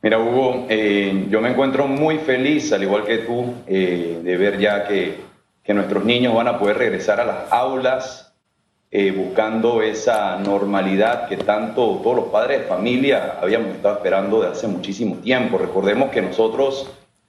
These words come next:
tomamos una decisión como país, eh, en el plan de vacunación de mover del grupo cuatro al grupo dos a los docentes y educadores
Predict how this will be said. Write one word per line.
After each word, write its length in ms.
tomamos 320
una 140
decisión 340
como 240
país, 640
eh, 200
en 100
el 80
plan 200
de 60
vacunación 720
de 80
mover 760
del 160
grupo 380
cuatro 320
al 80
grupo 340
dos 380
a 80
los 540
docentes 500
y 60
educadores 920